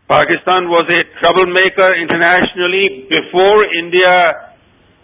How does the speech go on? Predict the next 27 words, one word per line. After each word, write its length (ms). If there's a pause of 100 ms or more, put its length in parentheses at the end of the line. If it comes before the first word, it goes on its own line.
(120)
constitutionally 960
changed 260
the 140
status 400
quo 320
in 320
J 240
and 160
K, 80 (720)
and 160
Pakistan 560
remains 480
a 80
troublemaker 640
today. 560 (960)
I 160
think 240
those 240
in 100
India 680 (400)
who 80
are 240
seeking 400
to 160 (420)
make 720 (340)
the 80
J 120